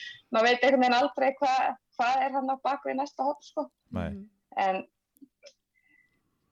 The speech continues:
Speaker 1: þú veist, það er náttúrulega, hérna, þessi kvótaviðskipti aðallega sem hafa verið svona í lausu lofti og, og,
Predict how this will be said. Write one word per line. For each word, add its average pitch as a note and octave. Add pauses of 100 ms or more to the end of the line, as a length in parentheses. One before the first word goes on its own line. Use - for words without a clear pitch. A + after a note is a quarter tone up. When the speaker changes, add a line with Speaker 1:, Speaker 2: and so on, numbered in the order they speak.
(680)
Speaker 1:
þú G3+
veist, -
það -
er G3+
náttúrulega, A3+
hérna, A3+ (920)
þessi G3+
kvótaviðskipti C4 (200)
aðallega C4
sem A#3
hafa A#3+
verið C4
svona B3+
í B3+
lausu C4
lofti C4+
og, A#3+
og, A3+